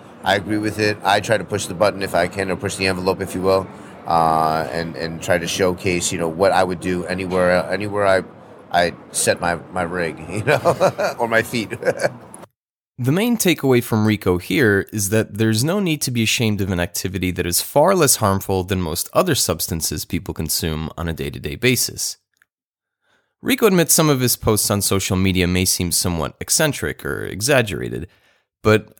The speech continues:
Speaker 2: I think the idea is to demonstrate a relaxed, humorous attitude so as to show how cannabis use is not as demonic as prohibitionist propaganda claims it is. This is not to say there aren't people who abuse cannabis.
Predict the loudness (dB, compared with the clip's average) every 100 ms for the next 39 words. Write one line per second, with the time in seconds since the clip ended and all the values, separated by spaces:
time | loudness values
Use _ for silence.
0 | -6 0 0 4 4 6 4 4 2 0
1 | 2 2 2 0 2 2 2 -2 -2 2
2 | 2 2 -2 -6 -4 0 0 2 0 0
3 | 0 0 -2 -2 -2 -2 -2 -2 2 2
4 | 4 2 -2 0 0 0 -2 -2 -2 0
5 | 0 0 2 0 0 -4 -4 -2 2 4
6 | 2 0 -4 _ _ -6 -6 2 2 4
7 | 2 0 -2 -2 -2 -2 -2 -2 -2 -4
8 | -4 -2 0 -2 -6 -6 -8 -10 _ _
9 | _ _ _ _ _ _ _ _ _ 0
10 | 2 4 4 4 2 4 4 2 0 -2
11 | -2 -2 -2 -4 -4 -2 -4 -4 -4 -4
12 | -6 -10 -6 -6 -6 -6 -4 -2 -2 -4